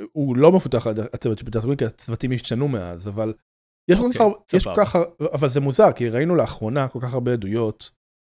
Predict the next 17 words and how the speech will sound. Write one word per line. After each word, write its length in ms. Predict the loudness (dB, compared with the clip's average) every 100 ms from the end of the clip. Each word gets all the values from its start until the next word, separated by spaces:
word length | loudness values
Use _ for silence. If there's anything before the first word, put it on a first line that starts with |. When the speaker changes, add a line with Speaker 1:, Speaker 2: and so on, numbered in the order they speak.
| _ _ -6
Speaker 1:
לאיזה 680 | -2 -2 -4 2 2 4 4
ערך 360 | 4 4 4 0
אדיר 380 | -2 2 4 4
יש 300 | 2 0 -2
לצוותים 680 | -4 -4 -6 -4 0 0 -2 -6 _ _ -6
שעובדים 380 | -2 0 0 -2
הרבה 240 | 0 0
זמן 180 | 0 -2
יחד, 400 | -4 -6 -10 -8
אם 180 | -4 -2
זה 220 | 0 -2
עם 380 | -2 -2 -2 -4 -6
זלדה, 600 | -2 0 2 2 2 0 -4 _ _
Tears 140 | -2 -2
of 140 | -2
the 100 | -6 -4
Kingdom, 340 | -4 -4 -6